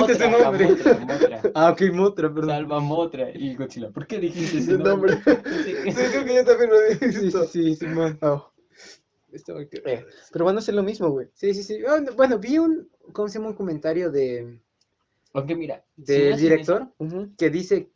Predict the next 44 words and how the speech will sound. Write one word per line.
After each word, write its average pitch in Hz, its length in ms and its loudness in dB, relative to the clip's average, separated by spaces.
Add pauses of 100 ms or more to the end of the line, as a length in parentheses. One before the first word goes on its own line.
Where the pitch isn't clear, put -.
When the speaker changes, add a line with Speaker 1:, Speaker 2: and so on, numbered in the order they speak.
Speaker 2:
que 147 120 -2
no, 160 220 0
o 160 80 -2
sea, 160 160 -4
que 175 80 -2
no 170 80 0
van 170 100 0
a - 40 -2
hacer 160 160 -6
lo 151 80 -2
de 131 100 -2
Batman 135 240 -4
contra 127 200 -14
Superman, 135 380 -10
o 139 60 -6
sea, 139 100 -10
como, 135 260 -8
como 135 160 -8
tal, 165 180 -4
que 139 100 -8
uno 170 200 -8
sí 202 320 -16
va 139 60 -14
a 135 40 -14
valer 131 320 -20 (100)
ñonga. 123 380 -16 (1900)
Pero 147 180 0
te 160 80 4
digo 196 220 4
que 208 140 -4
creo 202 160 4
que, - 180 -8
que - 160 -4
va 135 80 0
a 139 40 -8
pasar. 160 320 -8 (920)
Este, 151 320 -2
hay 180 180 0
una 208 140 -2
escena 202 320 -4
en 190 100 -4
donde 151 220 -4
está 156 300 -6
Kong, 196 320 -8